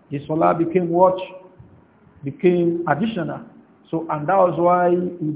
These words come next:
did sujood sahwi after he had made taslim. This is the hadith of Abu Huraira, in which, uh, the man called Zul Yadayn featured.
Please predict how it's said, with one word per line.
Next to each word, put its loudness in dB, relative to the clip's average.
did -4
sujood -2
sahwi -2
after 2
he -2
had -4
made 0
taslim. -8
This -2
is -6
the -2
hadith -4
of -2
Abu 0
Huraira, 2
in -6
which, 2
uh, -4
the -4
man -4
called -2
Zul -6
Yadayn -4
featured. -8